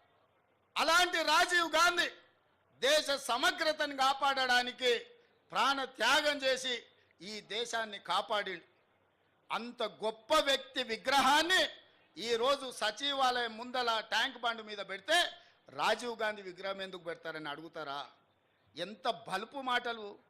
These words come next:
కార్యకర్తలారా, ఒక్కసారి ఆలోచన చేయండి. అధికారం పోయినా మదము దిగలేదు. గాంధీ కుటుంబాన్ని కుటుంబ పాలన అంటున్నారు. ఆ సన్నాసులకు చెప్పండి,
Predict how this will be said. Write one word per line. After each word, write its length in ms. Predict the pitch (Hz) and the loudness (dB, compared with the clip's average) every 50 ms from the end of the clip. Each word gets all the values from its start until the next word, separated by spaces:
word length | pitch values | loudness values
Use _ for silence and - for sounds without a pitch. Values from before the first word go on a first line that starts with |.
| _ _ - | _ _ -2
కార్యకర్తలారా, 720 | 175 190 220 233 220 220 208 208 - 196 190 185 180 190 | -2 -2 -2 -2 -6 -8 -8 -8 -8 -6 -4 -4 -4 -4
ఒక్కసారి 480 | 202 196 - 180 156 - 160 175 190 185 | -8 -12 -14 -14 -8 -4 -4 -4 -2 -2
ఆలోచన 440 | 160 165 165 180 190 185 - 165 | -2 -4 -4 -6 -10 -12 -14 -14
చేయండి. 340 | 151 147 147 151 151 143 139 - _ _ _ _ _ _ _ _ _ _ - | -12 -10 -8 -8 -8 -10 -12 -16 _ _ _ _ _ _ _ _ _ _ -8
అధికారం 560 | 170 196 220 285 277 294 285 294 285 277 269 | -6 -4 -4 -2 0 2 2 4 2 2 2
పోయినా 360 | 254 254 247 247 262 277 285 | 0 0 0 2 2 2 2
మదము 460 | 285 262 208 196 214 214 262 269 269 | 0 0 0 0 0 0 0 -2 -2
దిగలేదు. 480 | - 170 202 196 233 254 254 254 247 - - - - _ _ _ _ _ _ _ _ _ _ _ _ _ _ _ _ _ _ _ _ _ _ 135 196 | -6 -8 -6 -2 0 2 2 2 2 0 -4 -14 -20 _ _ _ _ _ _ _ _ _ _ _ _ _ _ _ _ _ _ _ _ _ _ -4 0
గాంధీ 360 | 202 247 277 294 294 302 294 | 2 4 4 4 2 0 -2
కుటుంబాన్ని 840 | 254 - 254 247 - 285 294 285 285 285 285 277 285 311 330 330 294 - - _ _ _ _ _ _ | -4 -4 -6 -6 -4 -4 0 2 4 4 4 2 2 0 0 0 -2 -6 -10 _ _ _ _ _ _
కుటుంబ 340 | - 247 226 277 277 277 269 | -10 -6 -4 -2 0 0 0
పాలన 520 | 262 269 - 214 233 262 294 302 294 285 | 0 0 0 0 2 2 2 2 2 2
అంటున్నారు. 420 | 277 269 247 - 247 226 - - - _ _ _ _ _ _ _ _ _ _ - | 0 0 -2 -4 -6 -6 -8 -10 -20 _ _ _ _ _ _ _ _ _ _ 0
ఆ 120 | 185 240 262 | 2 2 2
సన్నాసులకు 640 | - 240 240 254 269 294 302 302 - 302 294 285 247 | 2 2 0 2 2 4 2 4 4 2 0 0 0
చెప్పండి, 520 | 254 269 269 - 294 294 294 294 285 240 | 0 -2 -2 0 2 2 2 2 0 0